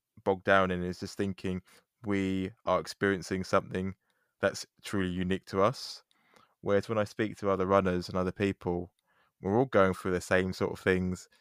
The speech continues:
in the same different ways and trying to figure it out. And it's just so refreshing to hear other people's experiences,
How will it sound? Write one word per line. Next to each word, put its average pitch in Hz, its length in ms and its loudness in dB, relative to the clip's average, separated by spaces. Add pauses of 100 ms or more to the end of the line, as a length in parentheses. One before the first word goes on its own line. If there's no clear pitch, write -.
(320)
in 92 120 -2
the 87 60 -2
same 98 380 2
different 87 260 -8
ways 92 380 4
and 92 220 -8
trying 95 200 -2
to 95 60 -6
figure 98 340 -4
it - 80 0
out. 92 280 4 (720)
And 98 120 -4
it's 92 120 -10
just 107 120 -8
so 113 140 2
refreshing 101 540 -2
to 90 100 -8
hear 90 200 0 (100)
other 92 160 -2
people's 95 340 -8
experiences, 92 580 -4